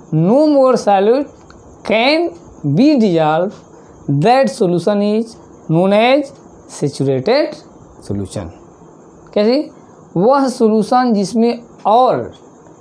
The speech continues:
एक्स्ट्रा अमाउंट में फिक्स टेम्परेचर पर सॉल्यूट को डिजॉल्व नहीं कर सकते हैं, that solution is known as saturated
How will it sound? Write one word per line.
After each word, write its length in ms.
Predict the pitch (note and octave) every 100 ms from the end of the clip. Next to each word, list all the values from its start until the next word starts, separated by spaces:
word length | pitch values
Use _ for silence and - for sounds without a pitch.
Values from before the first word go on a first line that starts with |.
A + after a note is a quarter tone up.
| - - - - -
एक्स्ट्रा 440 | C#4+ - - A#3+ A3+ G3+
अमाउंट 480 | F#3 F3+ A#3 A3+
में 360 | A#3 B3 B3 C#4 - - - - - - - - - - - -
फिक्स 380 | C#4 A3+ - -
टेम्परेचर 580 | F#3 D3 D#3+ D#3+ A#3 A3+ B3
पर 280 | A#3+ A#3+ C4 - - -
सॉल्यूट 460 | - E3+ F#3+ A3+
को 180 | - C4 B3+ C4 C4 - D#3
डिजॉल्व 500 | D#3+ D#3 F3+ F#3+ D#3+
नहीं 420 | B2+ B2+ - B3 A3
कर 80 | F3+
सकते 420 | D3+ C#3 - -
हैं, 360 | D3 D#3 E3 E3 - - - - C3
that 200 | F#3+ G3+
solution 480 | - D#3 C#3+ F#3 D#3+
is 280 | E3+ G3+ - - - D3
known 140 | D3
as 200 | F#3+ C#4 - - - - - -
saturated 640 | - C3 C3+ C3+ D3+ G#3